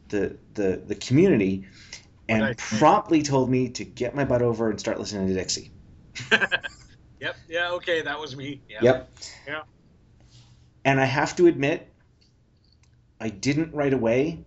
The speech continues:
Speaker 1: because at the time,
Speaker 2: Okay.
Speaker 1: old-timey stuff
Speaker 2: Oh my God.
Speaker 1: wasn't my bag,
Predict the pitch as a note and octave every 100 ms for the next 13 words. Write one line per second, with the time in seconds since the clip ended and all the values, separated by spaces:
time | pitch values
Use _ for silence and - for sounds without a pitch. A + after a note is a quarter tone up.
0 | - - - C3+ C3 B2 A#2+ - B2 C3+
1 | F#3 F#3+ - - - - - - _ _
2 | - - D3 F#3+ F#3 F3+ E3+ - F3+ F#3
3 | - _ _ B2 A#2+ _ _ A#2+ C#3+ F3
4 | G3+ G#3+ D#3+ D3 A#2 C#3+